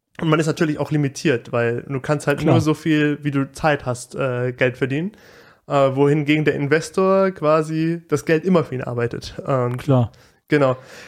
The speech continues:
Speaker 1: Und lange Rede, kurzer Sinn. Und, äh, das fand ich schon mal sehr spannend, sehr erkenntnisreich. Und der Maxi hat mir da schon mal sehr ähnliche Sachen und auch sehr interessante Sachen erzählt. Und deswegen wollte ich ihm gleich mal sagen,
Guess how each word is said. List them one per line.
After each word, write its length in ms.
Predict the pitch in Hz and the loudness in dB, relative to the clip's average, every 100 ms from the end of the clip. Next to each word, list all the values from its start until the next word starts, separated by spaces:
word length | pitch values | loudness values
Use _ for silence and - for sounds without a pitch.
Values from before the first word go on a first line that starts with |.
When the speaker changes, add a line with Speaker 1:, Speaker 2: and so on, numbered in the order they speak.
| - | -10
Speaker 1:
Und 260 | - 170 156 | 2 2 4
lange 180 | 180 214 | 2 4
Rede, 140 | 233 | 2
kurzer 220 | 233 220 185 | 2 0 0
Sinn. 300 | 208 262 269 | 0 -2 -2
Und, 340 | 175 165 156 | 0 0 0
äh, 80 | 156 | -2
das 140 | 180 | -2
fand 100 | 277 | -2
ich 80 | 262 | -2
schon 80 | 226 | 0
mal 120 | 190 | 0
sehr 340 | 156 185 220 220 | 2 2 4 0
spannend, 540 | - 160 185 226 180 | -2 0 2 2 0
sehr 140 | 160 | 0
erkenntnisreich. 760 | 175 - 196 208 202 185 185 185 | 0 0 0 0 -2 -2 -2 -2
Und 120 | 151 | -2
der 60 | 143 | 0
Maxi 260 | 160 - | 0 -2
hat 100 | - | -6
mir 80 | 175 | 0
da 100 | 170 | 0
schon 140 | 165 175 | 2 0
mal 140 | 160 | 0
sehr 420 | 143 160 170 170 - _ _ _ _ _ _ - | 2 2 2 0 -4 _ _ _ _ _ _ -2
ähnliche 440 | 214 277 247 202 | 0 2 2 2
Sachen 340 | 185 185 220 | 2 0 0
und 100 | 190 | 0
auch 80 | 160 | 0
sehr 140 | 139 185 | 2 0
interessante 460 | 185 - 196 226 | 0 0 0 0
Sachen 240 | 175 180 151 | -2 -2 -4
erzählt. 360 | 147 160 170 | -2 0 0
Und 80 | 156 | 0
deswegen 380 | 139 151 147 139 | -4 -2 0 2
wollte 200 | 160 156 | 0 0
ich 60 | |
ihm 80 | 156 | -4
gleich 240 | 151 156 156 | 0 0 0
mal 120 | 147 | 0
sagen, 280 | 147 139 | 0 0